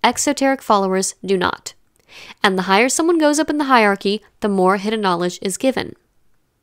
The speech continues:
Non-cult churches have been infiltrated by individuals and cult-like groups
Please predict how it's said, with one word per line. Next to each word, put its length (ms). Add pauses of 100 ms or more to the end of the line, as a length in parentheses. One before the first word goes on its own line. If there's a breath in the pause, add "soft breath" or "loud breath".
Non-cult 640
churches 480
have 160
been 140
infiltrated 580
by 160
individuals 760
and 180
cult-like 400
groups 500